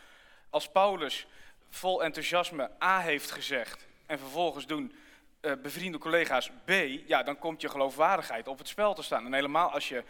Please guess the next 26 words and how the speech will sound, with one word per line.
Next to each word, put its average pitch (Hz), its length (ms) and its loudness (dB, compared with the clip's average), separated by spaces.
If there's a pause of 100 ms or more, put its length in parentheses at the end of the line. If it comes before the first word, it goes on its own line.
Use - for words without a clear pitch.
(400)
als - 320 -2
christelijke 180 400 -2
gemeenschap 170 500 -2
ne-, - 140 -8 (100)
ja, 147 140 4
net 156 240 -2
aan, 131 260 -2 (120)
aan 135 100 -8
het 127 100 -16
begin 226 300 -2
staat. 110 420 0 (1900)
En 180 120 -6
daarom 220 260 2
is 214 100 -6
Paulus, 226 560 2 (180)
ja, 220 140 2
die 196 160 -16
drijft 233 360 2
de 190 60 -10
zaak 220 320 0
hier 196 140 -10
echt - 220 -4
op 185 120 -10
de - 60 -12
spits. - 500 -4
En 160 300 -4